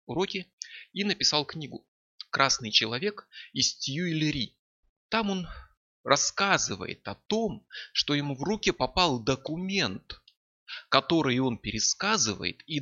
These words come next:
этот документ рассказывает о том, как некий красный человек, странный мудрый монах в красной рясе, разговаривает с Наполеоном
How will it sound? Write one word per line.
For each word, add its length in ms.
этот 360
документ 640
рассказывает 760
о 80
том, 440
как 240
некий 360
красный 480
человек, 560
странный 480
мудрый 340
монах 460
в 20
красной 400
рясе, 320
разговаривает 720
с 80
Наполеоном 580